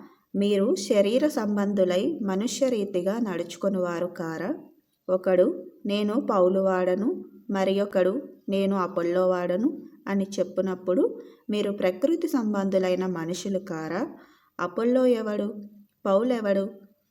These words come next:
పరిచారకులే కదా. ఒక్కొక్కరికి ప్రభువు అనుగ్రహించిన ప్రకారము వారి ద్వారా మీరు విశ్వసించితిరి.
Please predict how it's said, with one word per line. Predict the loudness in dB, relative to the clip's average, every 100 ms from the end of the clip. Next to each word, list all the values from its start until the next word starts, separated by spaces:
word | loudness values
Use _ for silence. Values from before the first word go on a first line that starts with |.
| -4
పరిచారకులే | -2 -2 -2 -4 -4 -2 0 0
కదా. | 0 -4 -2 -6 -8 -20 _ _ _ _ -8
ఒక్కొక్కరికి | -8 -2 -4 0 0 0 -2 -2 -2 0
ప్రభువు | -2 2 2
అనుగ్రహించిన | 2 0 -2 -4 -2 -4 -6 -8
ప్రకారము | -6 -8 -6 -6 -4 -4 -2 -4 -6 -20 _ -4
వారి | 2 4 4 2
ద్వారా | 2 0 2 0
మీరు | 0 0 2
విశ్వసించితిరి. | 0 0 -2 0 -8 -6 -6 -6 -8 -10